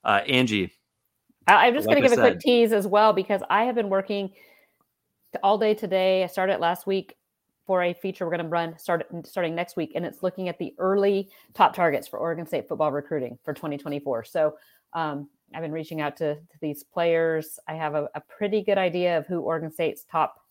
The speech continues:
Speaker 2: top prospects are, and, uh, we'll start going with those next week. So that's another reason to jump in, in the lodge and,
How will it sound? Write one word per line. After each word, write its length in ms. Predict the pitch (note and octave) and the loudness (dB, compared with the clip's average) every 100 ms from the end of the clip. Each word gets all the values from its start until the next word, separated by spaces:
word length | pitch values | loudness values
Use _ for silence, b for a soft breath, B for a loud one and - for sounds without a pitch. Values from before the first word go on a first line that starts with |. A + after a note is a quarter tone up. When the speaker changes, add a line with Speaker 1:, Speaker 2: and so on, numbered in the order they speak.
| - | -2
Speaker 2:
top 180 | G3 - | -2 4
prospects 480 | G3 G3 G3+ G3 G#3 | 2 4 2 2 4
are, 380 | G3 F#3+ F#3+ b b b b | 6 6 0 b b b b
and, 380 | E3+ D#3+ D#3+ D#3+ | -8 -6 -6 -4
uh, 100 | D#3+ | -4
we'll 100 | E3 | -6
start 280 | - E3+ E3+ | -4 -4 -2
going 300 | E3+ E3 E3+ | -2 -2 -2
with 180 | D#3+ D#3+ | -6 -2
those 300 | D#3+ D#3+ D#3+ | -2 -2 -4
next 260 | D#3+ - G#3 | -10 -6 -2
week. 280 | B3+ - - | -2 -4 -8
So 120 | F#3+ | -4
that's 200 | F3+ F3+ | -4 -6
another 320 | F#3+ F#3 F3+ | -6 -2 0
reason 300 | F3 F#3 F3+ | 0 -2 -4
to 100 | D#3+ | -8
jump 280 | D3+ D#3+ D#3 | -6 -6 -4
in, 280 | E3+ D#3 D3+ | -4 -4 -8
in 120 | D#3 D3+ | -8 -6
the 60 | |
lodge 380 | D3 C#3+ D3 C#3 | -2 0 -2 -2
and, 240 | C#3 C#3 | -4 -6